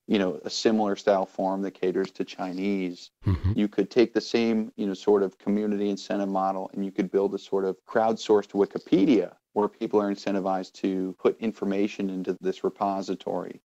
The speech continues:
Speaker 2: Mm-hmm.
Speaker 1: And, you know, you could take it and you could build sort of a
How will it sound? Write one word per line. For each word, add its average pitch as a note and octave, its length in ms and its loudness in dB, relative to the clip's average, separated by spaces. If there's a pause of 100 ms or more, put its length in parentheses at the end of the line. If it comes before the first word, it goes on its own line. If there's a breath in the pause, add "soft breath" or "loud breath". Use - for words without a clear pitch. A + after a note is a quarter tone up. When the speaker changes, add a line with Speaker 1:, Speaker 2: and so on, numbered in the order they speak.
(120)
Speaker 2:
Mm-hmm. F#2+ 320 0 (160)
Speaker 1:
And, F#2+ 460 -2
you G#2+ 120 -4
know, F#2+ 80 -4
you G2 160 -4
could - 160 -6
take G2+ 280 2
it F#2 80 0
and F#2+ 120 -2
you F#2+ 80 -6
could - 200 -6
build G2 300 2
sort - 320 2
of G2 100 0
a F#2 140 2